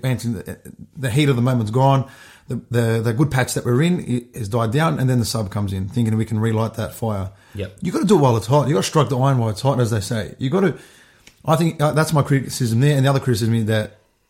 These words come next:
Speaker 1: he doesn't tactically make enough changes in terms of what we've just spoken about.
Speaker 2: Mm.
Speaker 1: And again, this is our opinion, right? We're just two fans talking, but at the same time, I think it's quite evident that it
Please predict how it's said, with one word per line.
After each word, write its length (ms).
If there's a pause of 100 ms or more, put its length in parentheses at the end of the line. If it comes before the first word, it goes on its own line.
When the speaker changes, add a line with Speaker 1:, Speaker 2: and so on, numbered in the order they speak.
(680)
Speaker 1:
he 100
doesn't 460
tactically 460
make 360
enough 320
changes 420
in 80
terms 200
of 120
what 160
we've 120
just 140
spoken 260
about. 280 (160)
Speaker 2:
Mm. 220 (540)
Speaker 1:
And 100
again, 180
this 160
is 120
our 120
opinion, 300
right? 100
We're 120
just 260 (460)
two 180
fans 300
talking, 440
but 460
at 100
the 60
same 220
time, 420
I 80
think 160
it's 100
quite 220
evident 300
that 240
it 100